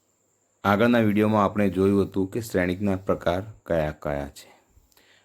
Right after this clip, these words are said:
આજે જોઈશું આપણે બે શ્રેણિકનો સરવાળો કઈ રીતે થાય.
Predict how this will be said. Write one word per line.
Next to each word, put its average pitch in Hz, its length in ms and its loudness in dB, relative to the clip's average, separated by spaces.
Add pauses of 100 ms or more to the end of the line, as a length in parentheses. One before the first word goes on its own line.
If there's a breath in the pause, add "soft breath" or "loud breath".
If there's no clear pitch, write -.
(100)
આજે 98 320 4
જોઈશું 107 460 4
આપણે 95 440 0 (600)
બે 107 220 4
શ્રેણિકનો 101 720 2 (760)
સરવાળો 101 720 2 (160)
કઈ 95 180 2
રીતે 80 280 -4
થાય. 78 300 -18